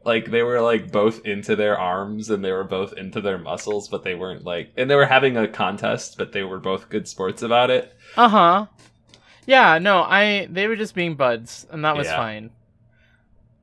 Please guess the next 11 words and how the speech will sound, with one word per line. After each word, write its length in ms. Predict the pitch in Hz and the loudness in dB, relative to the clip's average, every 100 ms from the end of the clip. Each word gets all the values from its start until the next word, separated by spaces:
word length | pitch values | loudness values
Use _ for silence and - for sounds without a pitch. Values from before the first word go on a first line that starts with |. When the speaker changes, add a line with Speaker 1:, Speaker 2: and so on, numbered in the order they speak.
| _ | _
Speaker 2:
I 120 | - | 0
didn't 260 | 190 226 214 | 0 0 0
get 180 | 185 175 | 0 0
toxic 400 | 170 151 - 151 | 0 -2 -4 -6
masculinity 800 | 143 139 156 127 123 117 110 113 | -4 -4 -6 -8 -8 -8 -8 -8
feels 280 | - 113 107 | -8 -8 -6
out 160 | 113 | -8
of 80 | 107 | -8
that, 240 | 110 104 - 143 | -8 -8 -10 -10
that 260 | 131 107 - | -8 -8 -8
part. 320 | 120 110 | -8 -8